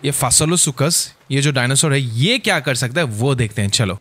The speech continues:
guys, ये है आर्क के दुनिया का new dinosaur Phasolosuchus। ठीक है, ये थोड़ा सा crocodile जैसा दिखता है। ये garden देख सकते हो, garden में तो नुकीले वाले कांटे लगे हुए हैं।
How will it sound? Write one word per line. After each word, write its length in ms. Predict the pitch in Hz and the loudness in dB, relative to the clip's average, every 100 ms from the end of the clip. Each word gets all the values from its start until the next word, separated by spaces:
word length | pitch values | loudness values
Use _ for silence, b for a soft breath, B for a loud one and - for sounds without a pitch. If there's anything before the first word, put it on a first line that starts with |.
| - | -4
guys, 240 | 170 135 | -2 -2
ये 120 | 127 175 | -2 0
है 120 | 180 | 0
आर्क 280 | 120 135 151 | 0 -2 0
के 120 | 170 | 0
दुनिया 260 | 139 147 | 2 0
का 120 | 147 156 | 0 0
new 240 | 120 135 | 2 2
dinosaur 460 | 143 120 110 185 202 | 0 0 0 0 -2
Phasolosuchus। 960 | - 110 - 120 127 - 104 98 - | -2 0 2 2 2 2 0 0 0
ठीक 140 | - 143 | 0 0
है, 100 | 110 | 0
ये 180 | 101 131 | 0 0
थोड़ा 180 | 147 | 2
सा 120 | 143 160 | 2 0
crocodile 480 | 123 104 120 135 | -2 -2 0 0
जैसा 220 | 135 139 139 | 0 0 0
दिखता 360 | 120 - - | -2 -2 0
है। 200 | 143 143 - B B B B - | 2 2 -2 B B B B -4
ये 120 | 120 | -2
garden 480 | 123 120 113 135 147 | 2 0 2 0 2
देख 180 | 131 - | 2 2
सकते 240 | 127 131 | 0 0
हो, 80 | 135 | -2
garden 400 | 113 117 110 120 | 0 0 2 2
में 120 | 127 | 0
तो 80 | 135 | 0
नुकीले 440 | 113 107 - 120 | 0 0 0 2
वाले 200 | 123 127 | 2 0
कांटे 320 | 131 104 101 | 0 -2 0
लगे 220 | 127 110 117 | 0 2 2
हुए 160 | 104 | 4
हैं। 180 | 98 | 2